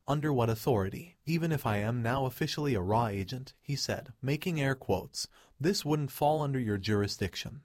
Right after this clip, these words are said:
Raj picked up a light brown envelope with a string-tied closure and handed it to him.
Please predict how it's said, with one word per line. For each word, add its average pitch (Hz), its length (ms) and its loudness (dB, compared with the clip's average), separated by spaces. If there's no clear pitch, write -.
Raj 110 420 2
picked - 260 -2
up 127 120 -2
a 110 40 0
light 123 360 2
brown 139 300 2
envelope 117 520 0
with 104 120 -2
a 101 60 0
string-tied 143 640 -2
closure 123 420 0
and 127 140 -2
handed 104 380 0
it 95 140 -2
to 92 120 -6
him. - 220 -12